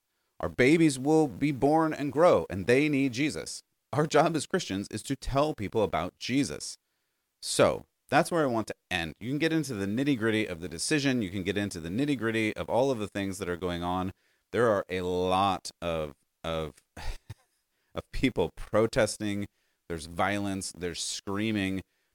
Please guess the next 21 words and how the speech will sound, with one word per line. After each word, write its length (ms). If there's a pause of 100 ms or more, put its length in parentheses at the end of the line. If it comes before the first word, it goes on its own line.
There 380
are 200
all 160
sorts 240
of 100
issues, 380
and 120
I 120
don't 160
think 160
that's 160
going 180
to 80
stop 340
anytime 460
soon 340
because 220
people 260
are 120
so 420
upset 640